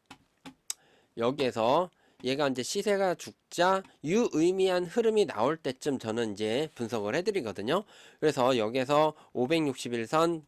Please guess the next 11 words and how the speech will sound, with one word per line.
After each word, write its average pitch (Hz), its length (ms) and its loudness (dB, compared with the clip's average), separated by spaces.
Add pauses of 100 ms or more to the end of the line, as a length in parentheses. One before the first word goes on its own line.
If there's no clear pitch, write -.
찍고 180 580 -2 (260)
또다시 196 600 0
오백육십일 139 640 -2
선 131 280 -2
찍-, 285 340 -8
찍을 285 300 -2
때쯤 101 480 -8 (400)
얘가 131 500 0 (300)
두 180 260 0
번의 196 640 2
이거를, 147 640 2